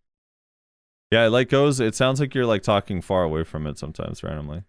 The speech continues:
Um, yeah, I, I remember there was a boss in Terra that does what you're saying, like, correctly. I don't remember if all of them did, but there's one specific one during an Awakening quest where, like, you're fighting this dragon,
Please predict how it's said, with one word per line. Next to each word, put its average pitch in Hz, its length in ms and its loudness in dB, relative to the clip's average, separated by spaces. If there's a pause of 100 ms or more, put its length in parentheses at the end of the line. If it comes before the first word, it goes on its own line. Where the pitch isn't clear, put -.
(800)
Um, 117 540 2 (340)
yeah, 131 460 4 (120)
I, 190 640 2 (220)
I 139 80 2
remember 254 420 0
there 254 140 -2
was 196 120 -2
a 156 60 2
boss 131 340 2
in 135 140 -2
Terra 117 640 2 (200)
that 101 480 0
does 104 300 2
what 98 260 -2
you're 98 160 -2
saying, 87 540 -2
like, 85 240 -4
correctly. 101 600 -4
I 101 120 0
don't 143 140 -2
remember 110 280 0
if 85 100 -4
all 90 240 0
of 71 80 -6
them 80 140 -4
did, 78 180 -2
but 82 120 -6
there's 98 200 0
one 127 160 0
specific 110 520 -4
one 113 160 -2
during 98 240 -2
an 82 80 -4
Awakening 87 400 -4
quest 107 320 0
where, 90 180 0
like, 82 240 0 (480)
you're 110 80 4
fighting 117 380 2
this 113 160 -2
dragon, 107 640 0